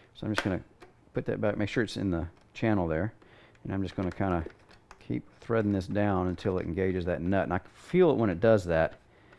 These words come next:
And if you get any resistance, you need to stop and then check again and make sure it hasn't tilted on you or something, because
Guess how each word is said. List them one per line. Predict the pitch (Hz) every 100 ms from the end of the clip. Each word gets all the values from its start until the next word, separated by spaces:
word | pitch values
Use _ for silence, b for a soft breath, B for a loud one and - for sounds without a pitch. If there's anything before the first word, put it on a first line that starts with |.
| b -
And | 95
if |
you | 104
get | 165
any | 160
resistance, | 139 107 120 - 90 92
you |
need | 98 85
to |
stop | - - 87 69 - B B
and | 82 87
then | 85
check | - 104 90
again | 85 92 85
and | 80
make | 87
sure | - 92
it | 87
hasn't | 87 82
tilted | - 110 - 85
on | 80
you | 80
or | 78
something, | 82 76 80
because | 76 - 85